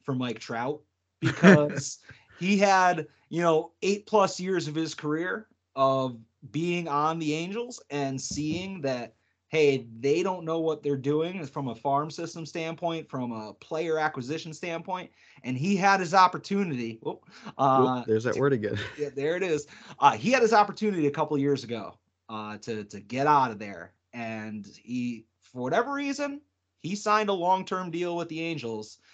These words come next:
Speaker 1: which I believe has a no-trade clause. You know,
Speaker 2: Yeah.
Speaker 1: he can, he can, I'm sure he can approve a trade if it ever comes to it, but, uh,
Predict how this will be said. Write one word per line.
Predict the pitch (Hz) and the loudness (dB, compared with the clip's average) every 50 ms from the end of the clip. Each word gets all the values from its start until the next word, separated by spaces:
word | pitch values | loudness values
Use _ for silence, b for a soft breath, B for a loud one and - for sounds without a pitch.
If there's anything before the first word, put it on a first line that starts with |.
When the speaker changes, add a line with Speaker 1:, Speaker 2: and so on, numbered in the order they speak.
| b b b b - | b b b b -6
Speaker 1:
which | 127 131 - | -4 -2 -2
I | 151 131 131 | -2 -2 -2
believe | 107 117 113 139 170 202 208 | -4 -4 -4 -2 -2 -2 0
has | 196 175 175 151 | 0 -2 -2 -2
a | 185 | -4
no-trade | 175 175 180 170 170 - 180 165 151 135 | -2 -2 -2 -2 -2 -2 -2 -2 -2 -2
clause. | - 123 117 101 78 - - - - - - | -4 -8 -10 -12 -12 -14 -18 -20 -20 -16 -14
You | 120 120 | -12 -10
know, | 117 120 117 | -8 -4 -4
Speaker 2:
Yeah. | 98 92 92 92 - _ _ _ _ _ | -2 -2 -4 -6 -10 _ _ _ _ _
Speaker 1:
he | - 160 | -10 0
can, | 170 220 190 190 185 - | 0 2 2 2 0 0
he | 170 175 214 208 | 0 0 0 0
can, | 214 196 | 0 -2
I'm | - 170 | -2 -4
sure | - - 196 180 | -2 -2 -2 0
he | 165 180 | -2 -2
can | 190 - - | -2 -4 -4
approve | - - - 233 220 196 170 | -4 -4 -2 0 2 2 2
a | 160 147 | 0 -4
trade | - - 165 151 156 151 | -2 0 0 0 2 2
if | 151 147 | 0 0
it | 147 143 | 0 -2
ever | 147 143 151 147 | 0 0 -2 -2
comes | - 196 185 165 147 - - | 0 0 0 0 -4 -8 -6
to | - 131 123 120 | -4 -4 -4 -4
it, | 120 120 - - | -6 -8 -8 -2
but, | 135 127 123 120 120 117 113 _ b b b b b b b b b b _ | 0 0 0 0 -2 -6 -8 _ b b b b b b b b b b _
uh, | - 98 90 | -18 -18 -16